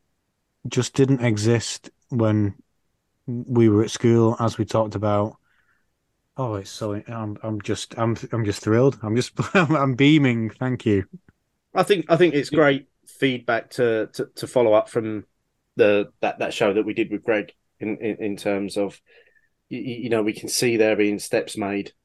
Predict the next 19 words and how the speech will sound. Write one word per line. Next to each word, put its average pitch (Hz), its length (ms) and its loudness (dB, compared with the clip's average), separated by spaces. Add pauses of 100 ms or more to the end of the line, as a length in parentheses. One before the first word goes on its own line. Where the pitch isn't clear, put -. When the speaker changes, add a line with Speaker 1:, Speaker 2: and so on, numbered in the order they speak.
(140)
Speaker 2:
uh, - 20 -4
uh, 98 560 -4 (120)
uh, 113 320 -4
around 104 360 0
mental 101 320 -4
health, 95 380 -4
and, 101 380 -4 (260)
um, 95 560 -4 (580)
y-, 143 80 4
y-, 147 260 6
you 139 120 4
know, 117 140 2
the 110 80 0
more, 127 460 4 (120)
the 131 60 -6
more 151 220 4
it's - 120 -6
out 151 240 2
there 165 340 -2